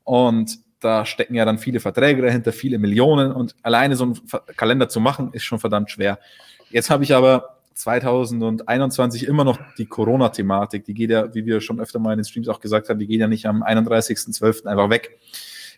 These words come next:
Ähm, deswegen ist halt die Gefahr schon auch da, dass selbst wenn ich diese Ka-, Rennen eigentlich offiziell beisammen hätte, dass ich mich da vielleicht ein bisschen lächerlich mache mit so einem Kalender aktuell. Ähm,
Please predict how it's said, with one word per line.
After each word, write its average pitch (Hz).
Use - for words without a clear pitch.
Ähm, 107
deswegen 113
ist -
halt 123
die 113
Gefahr 113
schon 135
auch 117
da, 123
dass 131
selbst 123
wenn 127
ich 120
diese 117
Ka-, -
Rennen 123
eigentlich 127
offiziell 120
beisammen 120
hätte, 123
dass 110
ich 120
mich 120
da 113
vielleicht 113
ein 120
bisschen 107
lächerlich 104
mache 98
mit 95
so 98
einem 95
Kalender 98
aktuell. 98
Ähm, 104